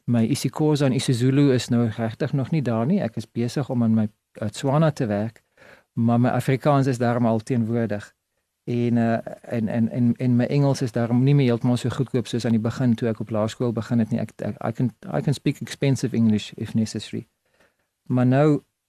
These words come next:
eh, as die Afrikaanse vers dan nou voorgelê word, dan, dan sal ek vir Elmarie vra dat sy dit toonset vir ons en dan die Afrikaanse deel kan dan so iets wees van, "Vele hande maak ligte werk."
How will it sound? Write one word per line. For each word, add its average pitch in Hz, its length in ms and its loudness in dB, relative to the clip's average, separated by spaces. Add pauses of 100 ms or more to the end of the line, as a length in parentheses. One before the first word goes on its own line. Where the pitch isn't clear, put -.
eh, 120 220 -2
as 127 180 -2
die - 120 -2
Afrikaanse 160 640 0
vers 135 680 0
dan 123 180 0
nou 117 380 2 (280)
voorgelê 147 640 0
word, 147 280 0
dan, 117 240 2
dan 113 200 0
sal - 160 -6
ek 117 100 -6
vir - 140 -8
Elmarie 139 420 0
vra 131 220 -2
dat 117 140 -4
sy 127 80 -4
dit 117 160 -4
toonset 160 480 0
vir 123 140 -8
ons 120 380 -4 (360)
en 127 120 -2
dan 120 120 4
die 117 120 0
Afrikaanse 151 520 0
deel 135 180 2
kan 131 140 -2
dan 123 100 2
so - 120 -6
iets - 160 -4
wees 131 240 -2
van, 123 280 0 (100)
"Vele 214 380 4
hande 190 300 6
maak 180 240 4
ligte 151 360 0
werk." 143 460 0